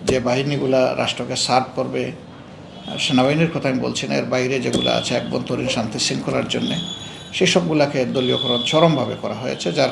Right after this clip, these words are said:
কুফল পনেরো বছর এই জাতি ভোগ করেছে। তো এত, এত জঞ্জাল যেগুলো আছে, এগুলো ওভারনাইট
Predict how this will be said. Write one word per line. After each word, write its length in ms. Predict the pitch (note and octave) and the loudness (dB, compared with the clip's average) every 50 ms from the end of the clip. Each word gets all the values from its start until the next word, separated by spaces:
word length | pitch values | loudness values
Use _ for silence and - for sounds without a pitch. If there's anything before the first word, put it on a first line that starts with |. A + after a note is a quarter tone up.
| - | 4
কুফল 360 | - F#3 - - D#3+ C3+ A#2+ - - - - - - - - - - - | 4 4 6 6 4 2 2 0 -6 -12 -16 -16 -18 -18 -18 -16 -8 -4
পনেরো 260 | D3 C#3+ D3 C#3 C#3 | -2 0 2 2 2
বছর 300 | B2+ C#3 - - D3+ C3+ | 0 0 -2 -2 0 2
এই 120 | C3 C3 A#2+ | 2 2 4
জাতি 320 | C3 B2+ B2 B2 C3 C3 | 2 2 2 2 -2 -4
ভোগ 200 | B2 B2 B2 A2 G#2+ - | -2 -4 -6 -6 -6 -6
করেছে। 340 | A#2 A2+ - - - - - - - - - - - - - - - - - - - - - | -6 -6 -6 -6 -8 -8 -8 -10 -14 -14 -14 -14 -12 -12 -12 -12 -12 -12 -14 -16 -16 -6 -2
তো 80 | - E3 | 0 4
এত, 240 | - E3+ E3+ - G#3+ | 4 4 6 6 6
এত 260 | G#3+ G#3 F#3+ G3+ G3+ | 6 6 6 4 4
জঞ্জাল 500 | E3 D3 C#3+ C3+ C3+ B2 D3+ E3+ F3 E3 | 4 4 2 2 2 6 6 6 6 6
যেগুলো 320 | C#3+ C3+ A#2+ B2+ B2+ B2 | 4 2 0 0 2 2
আছে, 260 | A#2 A2+ A#2 - - | 2 0 0 -2 -4
এগুলো 400 | A#2+ B2 B2+ C3 C#3 C#3+ D3+ C#3 | -4 -4 -4 -4 -2 2 2 2
ওভারনাইট 420 | B2+ - C3+ C3+ C#3+ D#3 E3+ F#3 | 4 2 2 2 4 6 6 6